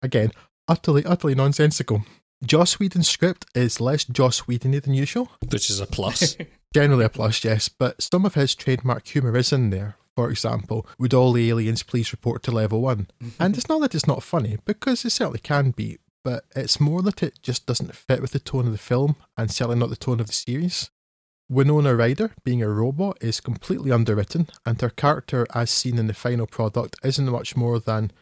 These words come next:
Speaker 1: the other films had androids, so this one, we better mark that off the checklist for this film also. See also the computer being called Father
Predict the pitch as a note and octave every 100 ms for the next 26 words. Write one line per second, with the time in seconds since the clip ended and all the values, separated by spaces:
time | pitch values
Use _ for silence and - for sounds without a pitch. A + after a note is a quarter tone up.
0 | _ - A#2 C#3 C#3+ - C3+ B2 A2 A#2+
1 | A2 A2 G#2+ A2+ C3 D3+ - - _ _
2 | A#2+ A#2 - A2+ G2+ G2+ - - A2 A2
3 | A#2 A2+ A#2 - A2+ A2 A2+ - B2 -
4 | A#2 - A2+ G#2+ A2 A#2 D3 D#3+ - G#2+
5 | _ _ _ _ - E3 B2+ A#2+ - B2
6 | A#2 - A#2+ - - A2+ A#2+ A#2+ A2+ A2
7 | - A2 - C#3 C3 G#2